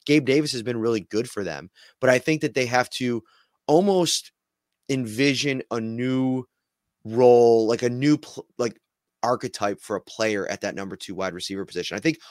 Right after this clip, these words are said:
Hardy was on the right track. Like, I think going out and getting a guy that can get separation, that can give you some run after the catch is great. Like, I think, like,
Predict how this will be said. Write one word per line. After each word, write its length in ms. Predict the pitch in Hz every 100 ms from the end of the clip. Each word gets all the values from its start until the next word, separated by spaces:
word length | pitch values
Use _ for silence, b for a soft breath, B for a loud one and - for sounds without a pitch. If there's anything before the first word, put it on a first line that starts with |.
| B -
Hardy 360 | 135 143 156
was 200 | 139 117
on 140 | 120 113
the 100 | 101
right 320 | 87 113 -
track. 540 | - - 95 127 - - b -
Like, 100 | 98
I 60 |
think 280 | 113 135 123 b b
going 200 | - 139
out 120 | 147 147
and 100 | 123
getting 240 | 135 127
a 60 | 110
guy 200 | 110 113
that 120 | 104
can 120 | 104
get 180 | 98 104
separation, 680 | 131 123 107 95 92 101 101 b b -
that 160 | 113
can 220 | - 107 92
give 200 | 120 120
you 40 |
some 200 | - 117
run 140 | 117
after 180 | 113 107
the 60 | 104
catch 300 | - 101 -
is 160 | 101
great. 400 | - 117 147 110 - b b -
Like, 140 | 123 -
I 100 | 170
think, 240 | 240 196
like, 240 | 165 117